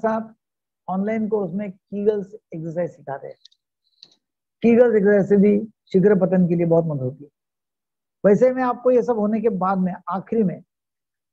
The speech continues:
पांच ऐसे बातें बताने वाला हूँ, पांच सीक्रेट्स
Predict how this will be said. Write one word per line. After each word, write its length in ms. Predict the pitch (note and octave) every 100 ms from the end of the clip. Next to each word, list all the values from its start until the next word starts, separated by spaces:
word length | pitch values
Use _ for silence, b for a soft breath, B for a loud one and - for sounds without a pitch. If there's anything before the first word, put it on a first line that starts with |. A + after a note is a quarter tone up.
| _
पांच 360 | G3+ A#3 C4+ G#3+
ऐसे 260 | A3 F#3+
बातें 240 | A#3 G#3 G#3
बताने 300 | G3 G3 G3+
वाला 200 | F#3+ F#3
हूँ, 100 | F3+ F3
पांच 280 | F#3 A3 -
सीक्रेट्स 640 | _ F#3+ G#3 F#3 D#3+ _